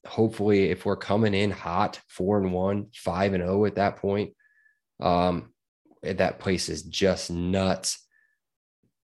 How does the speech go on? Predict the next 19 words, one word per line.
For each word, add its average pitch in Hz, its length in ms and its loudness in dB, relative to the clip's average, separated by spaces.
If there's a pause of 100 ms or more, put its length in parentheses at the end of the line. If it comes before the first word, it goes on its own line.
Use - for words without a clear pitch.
(100)
But 95 300 4
I 92 140 4
think 98 720 -2 (120)
kind 101 220 0
of 90 80 2
the 92 160 2
opposite 95 560 0
of 87 140 0
what 92 240 2
you 92 140 0
had 92 300 0
with 90 200 -4
Nebraska, 92 680 0
I 87 60 -4
think 87 240 -4
happens 85 480 -4
to 82 100 -4
I 87 120 0
U 92 480 -2